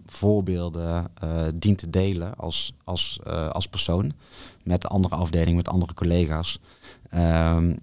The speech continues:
om elkaar op te triggeren. En, eh, zodat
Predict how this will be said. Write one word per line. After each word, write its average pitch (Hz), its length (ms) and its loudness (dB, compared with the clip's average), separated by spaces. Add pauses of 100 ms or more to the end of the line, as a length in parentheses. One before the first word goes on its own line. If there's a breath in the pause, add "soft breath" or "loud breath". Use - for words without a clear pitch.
(160)
om 98 240 2
elkaar 87 360 -2
op - 160 -8
te - 120 -6
triggeren. 92 580 -2
En, 90 500 2
eh, 87 420 0
zodat - 380 -2